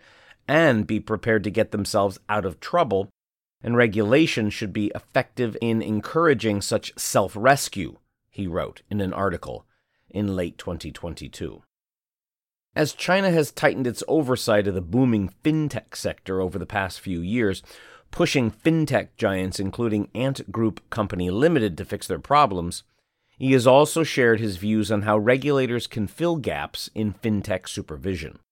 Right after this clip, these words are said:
Financial innovation reduces the cost and improves the efficiency of financial services, but has also created headaches for regulators.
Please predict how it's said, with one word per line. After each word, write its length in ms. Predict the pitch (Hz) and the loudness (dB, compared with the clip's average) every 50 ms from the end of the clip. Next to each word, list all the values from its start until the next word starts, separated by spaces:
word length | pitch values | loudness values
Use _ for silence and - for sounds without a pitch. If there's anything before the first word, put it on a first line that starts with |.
| _ _ _ _ _ _ _ _ _ _ _ _ _ _ _ _ _ _ _ _ | _ _ _ _ _ _ _ _ _ _ _ _ _ _ _ _ _ _ _ _
Financial 520 | - - 120 123 135 139 139 - 147 131 87 | 0 2 4 4 6 4 4 4 2 2 2
innovation 600 | 123 127 123 104 107 123 131 127 - 127 107 98 | 4 4 4 6 6 4 4 4 0 0 -2 0
reduces 600 | 92 95 85 73 - 123 139 135 - 151 143 135 | 0 -2 -4 -2 0 0 0 0 0 -4 -6 -6
the 80 | 151 135 | -8 -8
cost 500 | - - - 113 113 113 113 - - - | -4 2 4 4 4 4 2 0 -4 -6
and 100 | 90 82 | -6 -6
improves 560 | 80 78 - - - 127 139 143 143 131 120 | -6 -8 -10 -8 -4 0 0 0 0 0 -2
the 140 | 123 131 127 | 0 0 0
efficiency 600 | - - 127 - - 120 120 - - 113 117 113 | 0 -2 -4 -4 -2 -4 -4 -4 -4 -4 -2 -2
of 120 | 104 - | -2 -2
financial 580 | - 104 104 107 107 107 110 107 107 - 117 107 | 0 0 0 2 2 0 0 -2 -2 -4 -6 -6
services, 640 | - - - 131 127 101 90 90 - 82 78 73 - - - | -4 -2 -2 -2 -2 -2 -4 -6 -6 -8 -8 -10 -8 -4 0
but 160 | 113 107 95 | 0 0 2
has 200 | 110 113 98 104 | 2 2 4 6
also 320 | 117 135 151 - - 123 | 6 4 4 4 0 -4
created 580 | - - - 110 101 101 98 95 87 95 90 80 | -2 -2 -2 -2 0 0 0 0 -2 -4 -6 -8
headaches 560 | - - - 165 165 147 90 - - - - | -6 0 2 2 4 4 2 2 0 -10 -8
for 140 | - 95 87 | -6 -6 -4
regulators. 680 | 85 85 71 67 69 64 62 60 - - - - - | -4 -6 -8 -8 -10 -10 -10 -12 -14 -16 -18 -20 -20